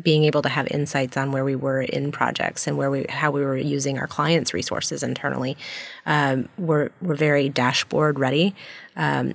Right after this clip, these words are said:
rather than just a place to have a digital time clock where people were punching a clock. That wasn't, that was,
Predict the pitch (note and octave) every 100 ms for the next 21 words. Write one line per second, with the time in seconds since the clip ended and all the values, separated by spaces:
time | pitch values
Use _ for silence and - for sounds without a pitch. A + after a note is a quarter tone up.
0 | - D#3+ D3+ D3 C#3+ C#3 C3+ C3 C#3+ C#3
1 | C#3 C3+ - - D3 C3+ C3 C3+ - C#3
2 | C3 - C3 D3+ - C#3+ D3 - C#3 -
3 | D3 C#3 - D3 C3+ E3+ - - - -
4 | C#3+ C#3 D3 C#3+ B2+ - D3+ C3+ C#3+